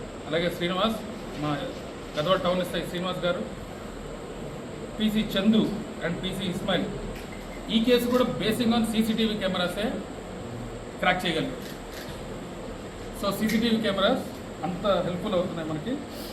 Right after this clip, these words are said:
ఈ కేసులో ఇరవై పాయింట్ ఇరవై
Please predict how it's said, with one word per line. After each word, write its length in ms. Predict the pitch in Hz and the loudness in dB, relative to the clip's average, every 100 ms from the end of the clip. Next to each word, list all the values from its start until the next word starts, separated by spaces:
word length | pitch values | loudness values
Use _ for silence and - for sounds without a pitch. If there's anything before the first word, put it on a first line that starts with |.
| - - - 214 | -10 -10 -4 0
ఈ 20 | 220 | 6
కేసులో 340 | 220 247 226 175 - - - - - - - - - - - - - - - - - | 6 8 6 6 2 -4 -8 -10 -10 -10 -10 -10 -8 -8 -8 -8 -8 -10 -10 -10 -6
ఇరవై 180 | 160 226 240 | 0 2 4
పాయింట్ 360 | 226 226 220 220 | 6 6 4 2
ఇరవై 180 | 202 214 | 0 0